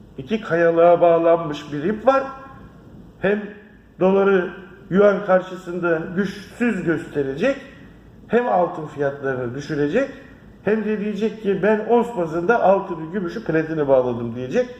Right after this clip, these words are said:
Hem de ülkesinde enflasyon varken. İşsizlik rakamları açıklanacak bugün. Ben ön aldım. İyi rakamlar geleceğini beklemiyorum.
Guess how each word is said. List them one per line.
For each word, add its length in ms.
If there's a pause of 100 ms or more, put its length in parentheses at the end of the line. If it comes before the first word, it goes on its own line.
(520)
Hem 280
de 180 (320)
ülkesinde 720 (140)
enflasyon 640
varken. 340 (1200)
İşsizlik 460
rakamları 440
açıklanacak 640 (120)
bugün. 260 (500)
Ben 140
ön 160
aldım. 300 (640)
İyi 180
rakamlar 400
geleceğini 580
beklemiyorum. 640